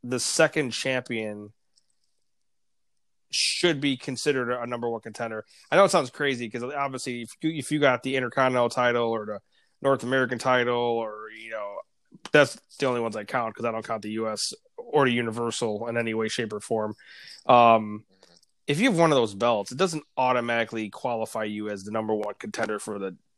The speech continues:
heavyweight championship. And so that's been my issue with the whole Keith Lee being involved in this. Um, personally, I, you know, if I'm looking at In Your House Takeover, which would be the, the, the example, I would say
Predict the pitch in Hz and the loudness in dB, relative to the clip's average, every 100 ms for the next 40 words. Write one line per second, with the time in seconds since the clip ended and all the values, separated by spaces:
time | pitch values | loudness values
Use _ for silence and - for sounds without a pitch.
0 | _ _ - 135 143 117 101 - 107 98 | _ _ -4 4 4 4 -2 -6 -10 -10
1 | 98 - 78 71 - - - _ _ 131 | -10 -8 -10 -12 -20 -20 -20 _ _ 2
2 | 123 123 120 - _ _ _ - 208 254 | 4 2 -2 -8 _ _ _ 2 4 4
3 | 330 202 147 147 147 127 117 123 113 - | 2 0 0 -2 0 -2 -2 -4 -4 -4
4 | 120 123 127 117 110 104 104 110 107 98 | -4 -2 -2 -2 -4 -6 -4 -2 -2 -6
5 | 98 95 87 - - _ _ _ _ - | -16 -16 -10 -8 -8 _ _ _ _ 2
6 | 113 113 107 104 - _ _ _ - - | 4 4 0 -8 -16 _ _ _ -6 4
7 | 311 - 123 107 123 120 120 76 - 139 | 4 4 -4 -4 -4 -4 -6 -8 -6 -2
8 | 123 120 135 147 147 143 131 123 117 - | 0 0 2 2 2 0 -2 0 -2 -6
9 | _ _ _ _ - 156 139 127 117 214 | _ _ _ _ -6 -4 -2 -2 -2 -2
10 | 262 151 127 120 120 113 127 117 117 117 | 2 0 0 -4 -6 -4 -4 -4 -6 -8
11 | - 117 123 113 107 123 214 139 113 147 | -12 -10 -4 -4 2 6 6 6 2 0
12 | _ _ _ _ _ _ 117 165 233 233 | _ _ _ _ _ _ 0 2 2 0
13 | - 330 440 269 113 | 0 2 2 2 -2